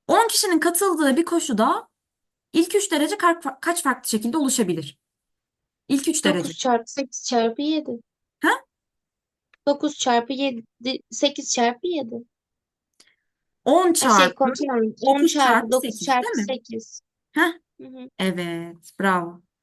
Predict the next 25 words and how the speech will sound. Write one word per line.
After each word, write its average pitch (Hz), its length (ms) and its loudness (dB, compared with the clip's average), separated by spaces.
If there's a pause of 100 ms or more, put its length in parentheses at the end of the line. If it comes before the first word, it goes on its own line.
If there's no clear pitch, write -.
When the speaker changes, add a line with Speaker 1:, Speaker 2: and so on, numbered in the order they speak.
(360)
Speaker 1:
Kolay 349 320 6
sorular. 170 480 -2 (1000)
Deniz 427 260 2
kelimenin 349 400 4
har-, 330 240 4
harfleri 349 400 0
yer 277 200 4
değiştirecek 349 540 -6
anlamlı 330 380 2
ya 277 120 -2
da 247 60 -6
anlamsız 294 500 -4
beş 330 160 0
harfli 269 240 -4
kaç 285 220 -6
kelime? 165 420 -6 (1200)
Zaten 359 460 4
bütün 370 160 -4
harfler 330 380 2
farklı 277 320 -2
birbirinden, 165 680 -4 (240)
değil 330 100 0
mi? 214 200 0 (440)
Speaker 2:
Beş 269 440 0
faktöriyel. 269 800 -2